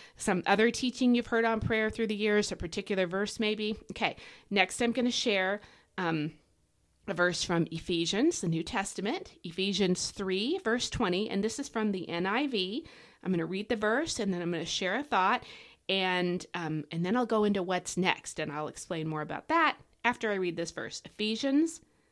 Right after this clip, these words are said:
three twenty, New International Version. "Now to him who is able to do immeasurably more than all we ask or imagine, according to his power that is at work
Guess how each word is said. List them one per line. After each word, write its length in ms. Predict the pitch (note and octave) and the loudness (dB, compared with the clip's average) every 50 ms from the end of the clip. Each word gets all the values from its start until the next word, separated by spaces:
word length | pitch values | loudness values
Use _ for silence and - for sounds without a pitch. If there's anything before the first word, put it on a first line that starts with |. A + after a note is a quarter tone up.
| _ _ _ - | _ _ _ -12
three 300 | - F3 G3 G#3 A#3 B3+ | -6 -4 -2 -2 -2 -2
twenty, 500 | - - G3 E3 D#3+ D3+ - - D#3+ - _ | 0 0 0 0 0 -2 -4 -8 -10 -12 _
New 200 | - F#3 F#3 F#3+ | -2 0 2 2
International 540 | G3 G3+ G3 F3+ E3+ C#3+ C3 - - - C3 | 4 4 4 4 2 2 0 -2 -6 -8 -10
Version. 380 | C#3 C#3 G2+ - - A#2+ C3+ D3+ - - - - - _ | -10 -10 -12 -8 -6 -6 -6 -6 -8 -14 -20 -20 -10 _
"Now 200 | - G3 F#3+ G#3 | 0 2 4 4
to 200 | A#3 - - D4 | 4 4 2 2
him 460 | - - C#4+ C#4 A3 D3+ A#2 - D#3+ - _ | 4 4 4 4 4 4 2 -2 -6 -8 _
who 260 | - - G#3+ G#3+ - - | -4 -2 0 0 4 4
is 240 | A#3+ A#3+ G#3+ - - - | 6 6 6 4 4 4
able 480 | A#3 B3+ C#4 C#4+ A#3 G3+ D3+ A#2+ C3+ | 4 6 6 6 6 6 4 4 2
to 220 | - - - - G3 | -4 -4 -4 -4 -2
do 400 | F3+ - A#3 A3 F#3+ E3+ D#3 - | 0 4 4 6 6 4 4 2
immeasurably 1040 | - F3 E3+ F3 F3 F3 F3 F3 F#3+ F#3+ F#3 B3 B3+ C4+ C4+ B3 B3 C#4 D4 D#4 E4 | 0 0 2 2 2 2 4 4 2 4 4 4 6 6 4 4 2 2 4 6 8
more 540 | D#4+ C#4+ B3+ A3+ G3+ F3+ E3+ D#3+ D#3+ D#3+ - - - - - _ _ | 8 10 10 10 8 6 6 4 4 2 0 -4 -12 -20 -20 _ _
than 260 | - E3 D#3+ D#3+ - - _ - | 0 2 2 2 0 -4 _ 0
all 520 | E3 E3 E3 E3 E3+ E3+ F3 F#3 G3+ G#3+ | 4 4 6 8 8 8 8 6 4 4
we 200 | A3 B3 B3+ B3 | 2 0 0 0
ask 440 | - G#3+ G#3+ G#3 G#3 A3+ - - - | 0 0 0 0 0 -2 -4 -6 -4
or 140 | B3 A#3 A#3 | -2 2 4
imagine, 580 | A#3 A3+ G#3 F3+ E3+ E3 E3 - D#3+ D#3 D#3 - - | 4 4 4 2 0 -2 -2 -2 -2 -2 -2 -4 -6
according 600 | - E3 - - - F#3+ F#3+ G3 G#3 G#3+ G#3+ G#3 | -8 -8 -8 -2 0 2 2 4 4 4 4 2
to 160 | - - F3+ | 2 2 0
his 340 | E3 E3 - C#4+ F4 G4 - | 0 0 2 2 2 2 2
power 480 | - - A3+ F#3+ E3+ D3 D3 D3+ D3 - - - - - - _ - | 4 8 8 8 8 8 4 0 -2 -4 -8 -14 -20 -20 -20 _ -4
that 140 | F#3 E3+ - | -2 -2 0
is 220 | E3 E3 D#3 - | 0 -2 -2 -2
at 140 | E3 D#3 - | -6 -6 -4
work 400 | E3+ F#3 G#3 G#3+ A3+ A3+ - | 0 2 4 4 4 0 -6